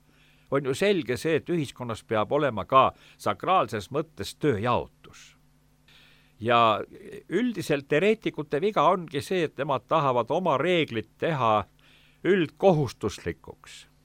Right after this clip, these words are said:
Ja tavaliselt iialdustesse kalduvad, eh, hereetilised liikumised, eh,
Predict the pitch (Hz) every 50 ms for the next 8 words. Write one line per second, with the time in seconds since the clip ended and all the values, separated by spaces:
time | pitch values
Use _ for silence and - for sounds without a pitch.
0 | _ _ _ _ _ _ _ _ _ - - _ _ - 113 110 - 185 196 190
1 | 170 156 151 - 147 127 - - 180 202 190 160 139 117 - 143 - - 135 120
2 | - - 131 107 - 127 143 147 135 120 107 120 110 113 110 107 - - - -
3 | _ _ _ - - - - - _ _ _ _ _ _ _ _ _ - 98 101
4 | 98 90 131 139 151 185 196 185 - - 135 101 131 123 - 131 123 120 - 170
5 | 202 190 180 - - 120 135 143 - 139 127 - _ - - _ _ _ - -
6 | _ _ _ _ _ _ _ - - - - - 165 - 190 120 113 117 113 107